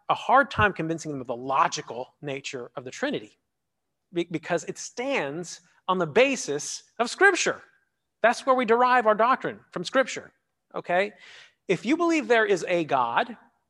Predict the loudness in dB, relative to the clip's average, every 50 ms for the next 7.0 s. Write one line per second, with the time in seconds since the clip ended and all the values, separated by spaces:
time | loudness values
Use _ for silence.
0 | _ _ _ _ _ -20 -16 -6 -2 0 0 0 0 -2 -2 -2 -2 -2 -2 0
1 | 2 2 2 0 -2 -16 -20 _ _ _ _ _ -2 0 0 0 0 -4 -20 _
2 | -8 -8 -4 2 4 4 6 6 4 2 2 -2 -4 -4 -2 2 4 4 4 4
3 | 2 0 -4 -2 0 2 2 2 0 -2 -6 -14 _ _ _ _ _ _ _ _
4 | _ _ -10 -10 -10 -8 -10 -10 -8 -8 -10 -6 -4 -4 -4 -2 -2 -4 -4 -4
5 | -4 -6 -6 -6 -8 -10 -10 -12 -14 -14 -10 -6 -6 -6 -6 -8 -12 -14 -14 -16
6 | -18 _ -14 -12 -10 -10 -8 -10 -10 -8 -6 -4 -4 -4 -6 -10 -12 -12 -14 -16